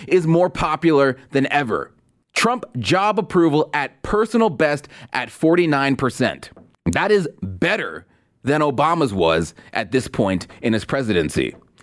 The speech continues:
So despite the Russia collusion witch hunt, despite the phony Ukraine scandal, despite the fake Stormy Daniels campaign finance accusations, despite,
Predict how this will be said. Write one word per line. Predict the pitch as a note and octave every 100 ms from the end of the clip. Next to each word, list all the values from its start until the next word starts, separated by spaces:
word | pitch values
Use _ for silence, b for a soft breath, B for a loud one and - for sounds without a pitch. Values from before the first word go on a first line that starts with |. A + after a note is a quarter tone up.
| B B B
So | - F3
despite | D#3+ D#3 - - B3 C4+ - _
the | -
Russia | B3+ G#3 F#3 A3+
collusion | G3 F#3 D3 C#3+ D3 A2+
witch | A2+ -
hunt, | A#2+ A2 - - B B B
despite | D#3 - A3 B3+ -
the | B3
phony | - A3+ A#3 A#3
Ukraine | E3 F#3+ - G3+ F3+
scandal, | - F#3+ F3 F3 F3+ F3 B
despite | C#3+ - A#3 B3+ D#3+
the | D#3
fake | - A#3 A#3 - B
Stormy | - - A#3+ A#3+ A#3 A3
Daniels | D#3 F3+ G3 G#3 G3+
campaign | G3 G3 F#3 F#3+ F#3+ F#3+
finance | F3 - A#2+ E3+ E3+ E3+
accusations, | E3 D3+ E3 C#3+ D#3 D3 D3+ C#3+ B A#3+
despite, | - D3+ - B3+ C4+ -